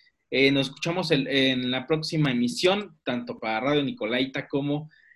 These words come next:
en las diferentes plataformas de podcast. Y pues bueno, nos escuchamos por aquí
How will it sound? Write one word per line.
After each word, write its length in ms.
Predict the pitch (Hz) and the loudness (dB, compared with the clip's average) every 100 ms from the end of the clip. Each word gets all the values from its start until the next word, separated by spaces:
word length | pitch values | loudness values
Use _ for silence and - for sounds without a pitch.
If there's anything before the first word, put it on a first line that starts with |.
| _ | _
en 360 | 123 120 120 123 | -6 0 0 0
las 140 | 120 | -2
diferentes 380 | 117 - 139 143 | -4 -4 -4 -4
plataformas 640 | 131 123 117 135 135 131 160 | -6 -6 -4 -2 0 0 -2
de 160 | 147 | -2
podcast. 640 | - 160 156 208 240 240 _ | 2 2 2 0 0 -2 _
Y 260 | - 180 190 | -12 -10 -8
pues 140 | 143 | -8
bueno, 160 | 123 123 | -4 -4
nos 140 | 120 | -4
escuchamos 360 | - - 135 131 | -6 -6 -4 -4
por 140 | 117 104 | -6 -8
aquí 360 | - 131 131 | -6 -6 -8